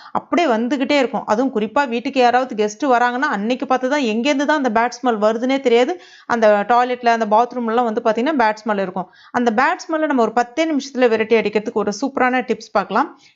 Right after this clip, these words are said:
இந்த மாதிரி ஒரு மெழுகுவர்த்தி ஒண்ணு எடுத்துங்க. டாய்லெட்ல, பாத்ரூம்ல ஏதாவது ஒரு இடத்துல இந்த மாதிரி வச்சுட்டு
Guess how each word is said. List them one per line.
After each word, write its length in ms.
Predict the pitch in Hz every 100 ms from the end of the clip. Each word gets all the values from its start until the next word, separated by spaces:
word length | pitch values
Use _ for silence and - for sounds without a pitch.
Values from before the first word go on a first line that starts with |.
| _ -
இந்த 160 | 294
மாதிரி 200 | 320 381
ஒரு 120 | 330
மெழுகுவர்த்தி 400 | 254 269 320 330
ஒண்ணு 300 | 311 226 208
எடுத்துங்க. 320 | 196 233 220 339 -
டாய்லெட்ல, 480 | 269 262 254 247 240
பாத்ரூம்ல 360 | 226 240 240 240
ஏதாவது 500 | 233 247 285 339 320
ஒரு 140 | 226
இடத்துல 380 | 208 214 240 254
இந்த 160 | 247 214
மாதிரி 320 | 208 247 202
வச்சுட்டு 440 | 196 - - 240